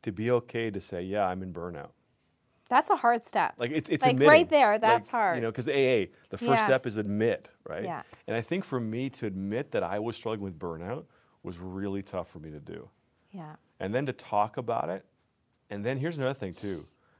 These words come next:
Speaker 1: And again, it's my pride, but the counseling. I didn't
Speaker 2: Mm-hmm.
Speaker 1: think I needed it. And I'm gonna tell you right now, everybody needs counseling.
Speaker 2: Huh.
Speaker 1: And I think if I had gone to counseling earlier, she would probably identified these things that may not have taken me down that road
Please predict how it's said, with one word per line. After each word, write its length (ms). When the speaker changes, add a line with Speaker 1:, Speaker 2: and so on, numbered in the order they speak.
Speaker 1:
And 100
again, 320
it's 160
my 120
pride, 480
but 160
the 60
counseling. 560
I 80
didn't 120
Speaker 2:
Mm-hmm. 80
Speaker 1:
think 120
I 60
needed 280
it. 160
And 100
I'm 80
gonna 80
tell 140
you 80
right 160
now, 380
everybody 520
needs 180
counseling. 380
Speaker 2:
Huh. 160
Speaker 1:
And 100
I 60
think 240
if 140
I 100
had 100
gone 140
to 60
counseling 440
earlier, 420
she 160
would 140
probably 160
identified 680
these 180
things 360
that 120
may 240
not 160
have 120
taken 300
me 100
down 280
that 160
road 520